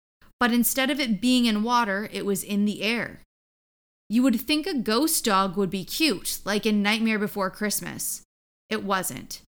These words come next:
So where its eyes would be, there were two big black menacing holes, like the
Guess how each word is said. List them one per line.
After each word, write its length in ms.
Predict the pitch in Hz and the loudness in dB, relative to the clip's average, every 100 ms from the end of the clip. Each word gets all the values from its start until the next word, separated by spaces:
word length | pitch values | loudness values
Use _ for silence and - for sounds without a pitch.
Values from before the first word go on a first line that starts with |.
| _ _ _ - - - | _ _ _ -20 -20 -16
So 220 | - 302 269 | 0 2 4
where 280 | 254 294 294 | 2 2 2
its 140 | 302 | 2
eyes 320 | - 262 302 294 | 2 4 4 2
would 160 | 285 | 0
be, 360 | 254 254 254 262 | 2 2 4 2
there 180 | 240 247 | 2 0
were 120 | 240 | 0
two 180 | - 294 | 0 2
big 200 | 294 240 | 2 0
black 220 | 247 233 | 0 0
menacing 440 | 226 214 220 247 | 0 0 0 0
holes, 460 | 226 196 165 170 190 | -2 -2 -2 -4 -4
like 200 | 208 202 | -2 -2
the 280 | 220 196 - | -4 -8 -10